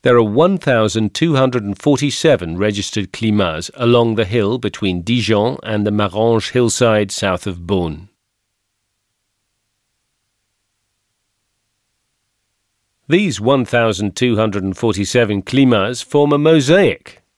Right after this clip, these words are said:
and within this mosaic there's a hierarchy, with Grand Cru at the top, making up less than two percent of the whole hill. Premier Cru are also very fine wines.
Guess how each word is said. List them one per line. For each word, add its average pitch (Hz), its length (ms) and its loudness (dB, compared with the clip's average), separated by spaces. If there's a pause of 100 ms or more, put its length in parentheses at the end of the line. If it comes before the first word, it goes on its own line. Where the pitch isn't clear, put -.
(220)
and 92 160 -8
within 104 380 2
this 95 200 -2
mosaic 113 540 2
there's 143 240 2
a 160 100 2
hierarchy, 120 720 2 (440)
with - 240 -10
Grand 117 340 2
Cru 120 380 0
at 98 80 -4
the 80 80 -8
top, 151 360 0 (520)
making 135 360 0
up 120 200 2
less 117 200 -2
than 92 200 -6
two - 260 -2
percent 104 560 -2
of 76 100 -12
the 85 120 -8
whole 98 320 0
hill. 104 420 0 (4000)
Premier 170 440 2
Cru 107 540 -6
are 151 180 4
also 156 400 2
very 101 360 0
fine 107 420 0
wines. 104 600 -2